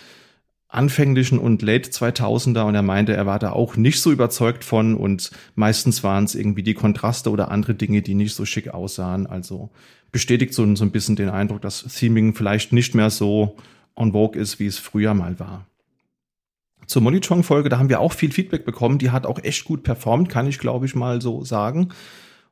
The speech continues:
Und das lag bestimmt auch einfach daran, dass da fleißig für, äh, Werbung auf Social Media gemacht wurde, also auch von den Teilnehmenden. Das, das war schön.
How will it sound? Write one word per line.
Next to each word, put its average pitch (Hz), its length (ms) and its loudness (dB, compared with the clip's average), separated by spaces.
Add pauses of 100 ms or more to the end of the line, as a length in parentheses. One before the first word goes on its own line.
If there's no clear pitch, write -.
Und 120 480 2
das - 220 -4
lag 113 180 0
bestimmt 131 380 0
auch 113 160 0
einfach 110 320 -2
daran, 107 360 -2
dass 101 160 -6
da 101 120 -6
fleißig 101 480 -6
für, 95 420 -4 (380)
äh, 95 240 -6
Werbung 147 340 2
auf 110 120 -2
Social 127 240 2
Media 160 200 4
gemacht 139 320 0
wurde, 123 160 2
also 104 160 0
auch 87 140 -2
von - 120 -6
den 101 120 -4
Teilnehmenden. 135 580 0
Das, - 300 -8
das - 280 -10
war 104 100 -8
schön. 120 480 2